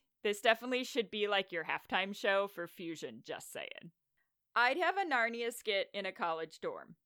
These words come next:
with a large cabinet, closet, being kind of the first path out of Narnia,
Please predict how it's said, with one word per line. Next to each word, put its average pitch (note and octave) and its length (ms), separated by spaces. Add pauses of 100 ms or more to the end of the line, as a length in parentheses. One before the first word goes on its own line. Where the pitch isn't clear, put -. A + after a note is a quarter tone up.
(1040)
with G#3 160
a G#3+ 80
large G#3+ 380
cabinet, A#3 520 (100)
closet, F#3+ 680 (420)
being B3 240
kind G#4 340
of G#4 80
the E4 140
first B3 320
path G#3 260
out G#3+ 100
of C#4 80
Narnia, E3 500